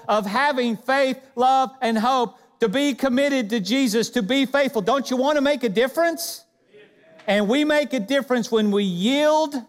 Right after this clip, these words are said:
to the source of the power that is Jesus. And I can't do it alone, nor can you. But we can,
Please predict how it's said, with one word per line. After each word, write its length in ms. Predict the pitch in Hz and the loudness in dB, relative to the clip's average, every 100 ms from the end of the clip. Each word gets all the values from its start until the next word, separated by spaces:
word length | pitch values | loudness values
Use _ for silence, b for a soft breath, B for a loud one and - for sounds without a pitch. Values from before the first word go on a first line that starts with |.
| _ | _
to 120 | 220 | -4
the 120 | 196 170 | -2 -4
source 580 | - - 220 240 - | -6 -2 0 0 -4
of 260 | - 165 160 | -6 -6 -4
the 100 | 156 | -6
power 560 | - - 190 208 214 196 | -6 -6 -2 0 -2 -2
that 220 | 160 143 | -2 -4
is 180 | 143 135 | -8 -14
Jesus. 720 | 131 160 131 104 - _ _ _ _ _ _ _ _ _ _ _ _ _ - | -10 -8 -10 -14 -20 _ _ _ _ _ _ _ _ _ _ _ _ _ -8
And 100 | 135 | -4
I 100 | 151 | -2
can't 340 | 190 202 190 170 | -4 -6 -6 -2
do 140 | 190 | -2
it 60 | 202 | 0
alone, 540 | 185 156 156 156 156 - | 0 0 -2 -4 -10 -16
nor 200 | 143 131 | -8 -6
can 260 | 135 156 147 | -6 -8 -8
you. 200 | 113 107 _ _ _ _ _ _ _ _ _ _ _ _ _ _ _ _ _ _ _ _ _ _ - | -8 -10 _ _ _ _ _ _ _ _ _ _ _ _ _ _ _ _ _ _ _ _ _ _ -6
But 180 | 123 123 | -4 -2
we 260 | 143 196 | -2 -2
can, 500 | 190 - 160 110 107 | -4 -4 -4 -6 -12